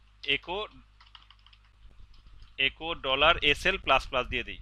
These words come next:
তাহলে আমার এসএল নামে একটা variable অবশ্যই আমার লাগবে।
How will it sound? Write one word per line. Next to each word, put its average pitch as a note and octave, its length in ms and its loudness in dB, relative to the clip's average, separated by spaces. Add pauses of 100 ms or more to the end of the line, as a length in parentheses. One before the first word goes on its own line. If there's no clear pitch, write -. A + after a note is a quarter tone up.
(260)
তাহলে C3+ 140 0
আমার D3 240 0
এসএল D3 260 2
নামে D#3 140 6
একটা D3+ 120 -2
variable C#3 420 2
অবশ্যই C#3 520 -2
আমার C3+ 160 -4
লাগবে। C3+ 460 2